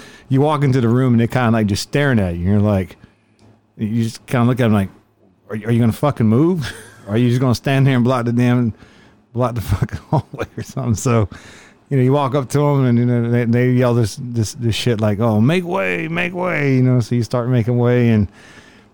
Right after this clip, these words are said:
and then, you know, you know, you, you, you know, we're allowed to wear, you know, the, the, the drill sergeant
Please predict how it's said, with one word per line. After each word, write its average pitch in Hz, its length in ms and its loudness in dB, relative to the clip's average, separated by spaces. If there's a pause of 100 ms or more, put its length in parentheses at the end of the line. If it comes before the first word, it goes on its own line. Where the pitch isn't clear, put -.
(140)
and 107 200 2
then, 110 140 2
you 110 80 2
know, 107 180 2
you 110 140 2
know, 123 120 2
you, 127 200 2
you, 143 320 -2
you 135 120 0
know, 120 160 2
we're 131 140 2
allowed 135 280 0
to 117 60 -2
wear, 113 260 2
you 117 80 -4
know, 98 200 0
the, 104 120 -2 (140)
the, 90 360 -4 (520)
the 85 220 -14
drill 131 200 -2
sergeant 90 360 -8